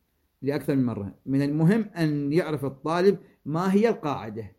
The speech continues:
ثم نعرف الاستثناءات أو الخروج عن القاعدة بقرينة، بدليل، بمستند.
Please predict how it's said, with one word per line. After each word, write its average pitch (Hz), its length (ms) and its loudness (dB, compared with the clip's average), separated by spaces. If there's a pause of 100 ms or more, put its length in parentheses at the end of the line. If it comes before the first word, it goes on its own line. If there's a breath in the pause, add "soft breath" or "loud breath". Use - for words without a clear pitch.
(840)
ثم 240 280 6
نعرف 240 280 4
الاستثناءات 175 840 2
أو 156 140 0
الخروج 156 400 0
عن 151 120 -6
القاعدة 147 560 -2
بقرينة، 143 600 -2
بدليل، 143 880 0
بمستند. 143 840 -2